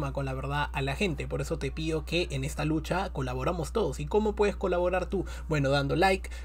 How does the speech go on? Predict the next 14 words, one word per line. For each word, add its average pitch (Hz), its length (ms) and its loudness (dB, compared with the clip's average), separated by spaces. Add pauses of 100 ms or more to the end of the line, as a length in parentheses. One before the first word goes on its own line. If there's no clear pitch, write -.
compartiendo, 160 880 0
poniéndolo 143 460 -2
en 135 60 -6
tus 139 120 -4
grupos, 170 340 2
porque - 360 -4
esto 160 520 2 (140)
es, 190 240 0 (100)
en, 151 240 0
esto 190 360 2
es 208 220 4
increíble, 151 800 0 (300)
que 131 240 2
alguien 127 500 2